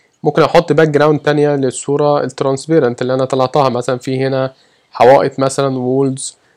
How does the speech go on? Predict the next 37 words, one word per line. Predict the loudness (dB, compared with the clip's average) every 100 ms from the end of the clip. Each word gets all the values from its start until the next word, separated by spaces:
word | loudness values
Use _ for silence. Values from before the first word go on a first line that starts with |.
| _
ممكن | -6 -4 -2
لو |
أنا | -2
مش | 0 0
عاجبني | 2 2 0
دي | 0
ممكن | 0 0 -2
أختار | 0 0 2
مثلًا | 0 0 -2 -2 -2 0
وود، | 0 2 2 4 4
حاجات | 2 0 -4 -2
خشبية، | -4 -4 0 4 4 2 -2 _ _ _ _ _
ممكن | -4 -2 0
مثلًا | 0 2
لو | 2
أنا | 2
مش | 0 -2
عاجبني | -2 -2 -2 -2 0 2 0
أعمل | -2 -4
إيديت | -2 -2 -2
تاني | -2 -2
معلش | -2 -4 -2
وأختار | -4 -2 -2 -2 0
color-، | 0 -2 -6 -2
colorful، | 0 0 -2 -2 -2 -4 _ _ _
حاجات | -2 0 -2 -6
فيها | -2 -2 0
ألوان. | 0 2 2 2
أنا، | -2
فأنا | 0 0 0
عاجبني | 0 0 0 0
مثلًا | 0 -2 -2 -4
الصورة | -6 -4 -2
دي | -2 -4
شكلها | -8 -10 -8 -8
حلو | -8 -8 -8
بصراحة، | -8 -10 -8 -12